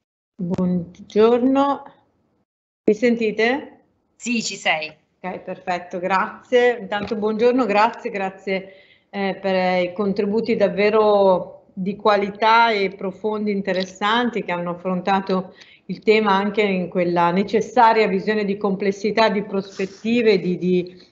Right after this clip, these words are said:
Speaker 1: di argomentazioni. Quindi un, un grazie a tutti i relatori intervenuti, un grazie particolare, lasciatemelo, mm, nuovamente confermare, al Dipartimento per le politiche per la famiglia, a partire dalla capo del Dipartimento, la consigliera Antonini e tutto lo staff, per aver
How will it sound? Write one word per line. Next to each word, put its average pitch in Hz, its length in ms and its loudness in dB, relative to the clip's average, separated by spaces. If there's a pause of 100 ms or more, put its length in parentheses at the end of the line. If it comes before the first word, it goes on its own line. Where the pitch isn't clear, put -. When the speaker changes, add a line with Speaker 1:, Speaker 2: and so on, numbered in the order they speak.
(160)
Speaker 1:
di 185 120 -2
argomentazioni. 190 920 0
Quindi 202 320 -2
un, 180 340 -2 (600)
un 190 120 -2
grazie 208 420 2
a 202 300 -4
tutti - 280 -10
i 220 60 0
relatori 202 420 -2
intervenuti, 202 720 0
un 175 80 -2
grazie 180 340 -4
particolare, 190 760 0
lasciatemelo, 175 1300 -4
mm, 165 260 -12 (380)
nuovamente 190 640 2
confermare, 196 880 2 (580)
al 190 140 0
Dipartimento 196 960 -2
per 190 100 -2
le 180 100 0
politiche 185 460 -2
per 175 140 -4
la 175 80 0
famiglia, 190 640 4
a 160 80 0
partire 170 480 -4
dalla 165 520 -2
capo 175 220 -6
del 170 100 2
Dipartimento, 175 640 -4
la 170 80 -4
consigliera 165 1000 0
Antonini 196 640 2
e 175 80 0
tutto 185 260 -2
lo 185 100 4
staff, 226 460 4
per 175 140 -2
aver 190 320 0